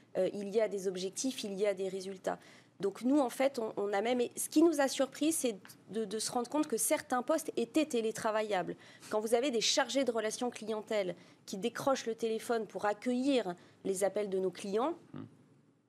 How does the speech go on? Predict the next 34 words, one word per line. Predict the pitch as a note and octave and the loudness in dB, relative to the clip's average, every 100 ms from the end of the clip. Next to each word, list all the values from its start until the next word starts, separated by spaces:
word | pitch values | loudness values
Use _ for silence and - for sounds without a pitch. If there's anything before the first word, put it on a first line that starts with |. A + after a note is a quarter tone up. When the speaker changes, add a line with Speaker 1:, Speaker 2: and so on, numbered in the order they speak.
| _ _ _ | _ _ _
Speaker 1:
voilà, | - G3+ E3 | 0 2 2
moi, | F#3 | 2
Speaker 2:
Globalement... | C3 D3+ C#3+ C3+ E3+ F#3+ F#3 | 4 4 4 2 2 2 4
Euh, | C#3 B2+ B2+ | 4 4 4
Speaker 1:
on | B2 | 4
se | C4+ | 2
dit | B3 D#4 | 2 2
que | - | 2
ce | |
n'est | B3 B3 | 2 2
pas | C4 A#3+ | 0 -2
télétravaillable. | G#3 F#3+ F#3 F#3+ F3+ F3 E3+ D#3+ - | -2 -6 -4 -2 0 2 2 0 -4
Et | G3+ F#3 A#3 | -6 -2 0
au | |
final, | B3+ - G3 F#3+ C4 F#3+ - - _ _ - | 0 -2 0 0 0 -6 -12 -20 _ _ -4
en | F#3+ | -2
une | G#3 A#3+ | 0 0
semaine, | A#3+ G#3 G3+ A#3 | 0 -2 0 -2
ces | B3 - G3+ | -2 -2 -2
postes | A3+ A#3 - - | -2 -4 -6 -6
ont, | G3+ F#3+ | -4 -2
ont | G#3 G#3 | -2 -2
été | G#3 G3+ | 0 -4
mis | G3+ | -2
en | G3+ | -4
télétravail | F#3+ F#3+ F#3 - F3 G3 A#3 | -4 -4 -4 -2 0 0 -2
et | G#3 G3+ | -2 0
ont | F#3+ | 0
assuré | F3+ - F#3 A3 | 0 -4 -6 -4
une | G3+ | -4
qualité | - G#3 G3+ G#3+ | -2 -2 -2 -6
de | G3+ | -2
service | G3 F3 G#3+ - | -2 -2 -6 -4
aux, | F#3 | -4